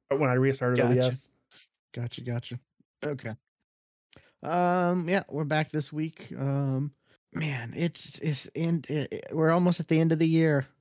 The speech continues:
Speaker 2: Like, we're, you know.
Speaker 1: Y-, yeah, I mean, Christmas is a week from tomorrow, and then a week after that is New Year's.
Speaker 2: It feel, it doesn't feel that long, but yet it does feel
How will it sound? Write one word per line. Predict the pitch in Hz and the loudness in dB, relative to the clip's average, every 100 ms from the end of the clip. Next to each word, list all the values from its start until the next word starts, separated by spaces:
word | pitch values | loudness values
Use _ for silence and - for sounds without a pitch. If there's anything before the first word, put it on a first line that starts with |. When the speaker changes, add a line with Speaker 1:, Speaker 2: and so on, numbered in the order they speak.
| _ | _
Speaker 2:
Like, | 131 131 127 - - _ | -2 0 0 -4 -16 _
we're, | 131 127 - - | -6 -6 -8 -6
you | 147 | -2
know. | 135 131 | 0 0
Speaker 1:
Y-, | 156 - | -2 -2
yeah, | 160 170 165 | 0 2 4
I | |
mean, | 151 147 139 - _ _ _ - | 4 2 0 -6 _ _ _ -6
Christmas | - 185 202 185 175 | -2 0 0 2 2
is | 160 147 | 2 2
a | 147 | 0
week | 156 175 - | 0 -2 -4
from | 180 160 | -2 0
tomorrow, | 151 139 165 113 71 - _ | 0 0 0 -2 -4 -14 _
and | 135 | 2
then | 135 139 143 | 4 2 2
a | 151 | 2
week | 135 139 139 | 4 2 2
after | 151 139 | 2 2
that | 160 190 - | 2 2 0
is | 151 139 | 0 2
New | 170 | 2
Year's. | 117 - - _ _ - | 2 -4 -12 _ _ -2
Speaker 2:
It | 170 151 - | 0 0 -6
feel, | - 147 170 165 | -2 2 4 2
it | - 156 - | 0 -4 2
doesn't | 185 196 214 | 2 4 0
feel | - 160 180 190 | 0 2 4 6
that | 190 175 | 4 4
long, | 185 185 190 | 2 4 2
but | 170 | 0
yet | 151 160 151 | 0 0 2
it | 135 | 2
does | 151 147 139 | 2 2 0
feel | - 135 127 123 | -2 0 0 -2